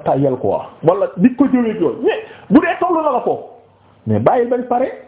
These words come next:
imaam bi day toog ku ñëw fekk ko xam toog salaamaaleykum wa waaye imaam j'ai juste une question dama amoon benn laaj imaam bëgg naa xam lu tax tout le temps tout, tout le temps saa booy jiite suuratul asr ngay tari ah macha allah waaw ah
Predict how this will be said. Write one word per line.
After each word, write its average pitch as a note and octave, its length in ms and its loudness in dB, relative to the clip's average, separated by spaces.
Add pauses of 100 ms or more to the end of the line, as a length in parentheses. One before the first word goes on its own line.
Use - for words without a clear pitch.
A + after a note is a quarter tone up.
(380)
imaam D#4+ 240 0
bi A#3 80 2
day C4+ 180 2
toog - 160 -2 (220)
ku F3+ 80 2
ñëw F#3 280 2
fekk - 180 -4
ko C#3 80 0
xam C#3 200 0
toog C3+ 160 0 (320)
salaamaaleykum C3+ 580 -2
wa A#2 160 -4
waaye A#2 480 -10
imaam A#2+ 240 -10 (440)
j'ai C3+ 80 -6 (240)
juste - 200 -14
une B2+ 180 -6
question - 360 -8 (920)
dama E3+ 240 0
amoon F3+ 220 -2
benn A2 240 -2
laaj F#2+ 140 -8 (640)
imaam A#3 280 -4 (100)
bëgg C4 280 -6
naa G#3+ 160 0
xam D3+ 160 0
lu F#3+ 80 0
tax F#3+ 140 -4 (120)
tout A#3 160 0
le A3+ 60 -8
temps E3+ 240 -4 (120)
tout, E3 280 -4
tout E3 100 -4
le E3 100 -2
temps C#3 260 -4 (600)
saa F3+ 160 0
booy F#3 200 -2
jiite D3+ 300 -2
suuratul C3+ 460 -2
asr A2 260 -10
ngay G2+ 220 -6
tari F#2 200 -8
ah C#3+ 220 -6
macha - 300 -10
allah A2+ 280 -12 (200)
waaw A2+ 200 -12 (120)
ah B3+ 160 0